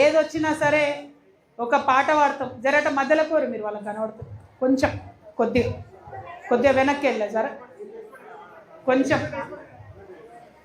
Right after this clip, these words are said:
అన్న ఇట్లా సైడ్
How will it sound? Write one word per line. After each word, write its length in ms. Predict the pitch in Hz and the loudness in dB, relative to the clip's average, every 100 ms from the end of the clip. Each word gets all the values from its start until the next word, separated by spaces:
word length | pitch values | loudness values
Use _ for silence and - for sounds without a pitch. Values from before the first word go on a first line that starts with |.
| - 175 - - - - - - - - - - 392 - - - - 185 185 135 - - - - - - - 233 208 - - 214 196 - - - | -20 -20 -18 -18 -18 -18 -16 -16 -16 -18 -18 -18 -14 -12 -10 -10 -8 -6 -4 -4 -4 -6 -10 -12 -14 -12 -8 -6 -6 -8 -6 -4 -6 -8 -12 -2
అన్న 180 | 269 320 | 2 2
ఇట్లా 140 | 302 285 | 0 0
సైడ్ 240 | 294 339 | 2 2